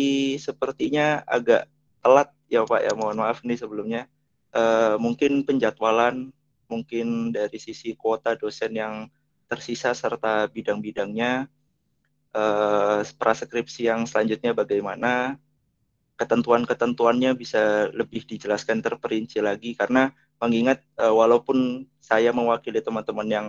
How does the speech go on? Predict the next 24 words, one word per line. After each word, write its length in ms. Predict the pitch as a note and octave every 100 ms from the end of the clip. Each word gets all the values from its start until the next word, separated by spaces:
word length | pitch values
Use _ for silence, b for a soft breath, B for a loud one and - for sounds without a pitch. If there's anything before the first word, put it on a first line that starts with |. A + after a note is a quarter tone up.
| -
lama 400 | G#2+ G2+ B2+ B2+
begitu 420 | A2 A2 A#2 B2+
dari 380 | G#2 G#2+ G#2 G2
angkatan 400 | G#2 G#2+ G#2 G#2
lima 240 | G#2 G2+
belas, 240 | A2+ B2+ _ _ _
tapi 240 | A2+ C3
teman-teman 420 | B2+ B2 A#2+ A2+ A2+
yang 160 | A2+ G#2+
baru 240 | G#2+ A2
juga 320 | A2+ G#2+ A#2
kan 160 | C3 B2+
banyak 240 | A#2+ G#2+ -
yang 160 | G#2 G#2
belum 240 | G#2 G#2
memahami, 720 | G#2 G#2+ G2+ G#2+ G#2+ B2+ C#3 _ _ _ -
eh, 100 | A2 G#2+
konseptual 800 | A2+ - G#2+ - G#2 G#2+ G#2+ G#2+
skripsi 720 | - _ - G#2+ - - A#2
sebenarnya 560 | - - G#2 G#2 A#2+ B2
bagaimana 640 | A2 G#2 G2+ G2 A2 A2+
seperti 480 | - - - G2+ F#2+
itu. 160 | G2+ G2
Kayak, 320 | G2 G2